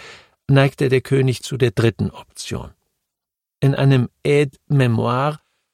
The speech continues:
legte Friedrich Wilhelm drei Tage später seine eigenen Ansichten zur preußischen Außenpolitik in den kommenden Monaten dar. Zentrales Thema war der Wahlspruch „Leben und leben lassen“.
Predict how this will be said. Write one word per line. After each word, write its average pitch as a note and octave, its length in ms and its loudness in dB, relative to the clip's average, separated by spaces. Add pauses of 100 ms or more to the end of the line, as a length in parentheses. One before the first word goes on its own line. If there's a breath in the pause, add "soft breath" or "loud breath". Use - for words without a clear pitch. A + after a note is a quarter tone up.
(200)
legte C#3+ 380 0
Friedrich C3+ 460 -4
Wilhelm C3 320 2
drei A#2 180 2
Tage A#2 300 -4
später B2+ 400 -2
seine A#2 340 -2
eigenen A2+ 380 0
Ansichten A#2 560 -4
zur - 180 -6
preußischen - 500 -4
Außenpolitik C3 1000 -4
in A#2+ 160 -4
den A2+ 240 -2
kommenden A2 400 -2
Monaten F#2+ 560 -2
dar. - 280 -10 (1700)
Zentrales G3 640 -4
Thema F#3+ 600 2
war D3+ 200 2
der C3 240 2
Wahlspruch D3+ 800 0 (420)
„Leben D3+ 580 2 (220)
und C3+ 160 2
leben C3 340 4
lassen“. F#2+ 360 -2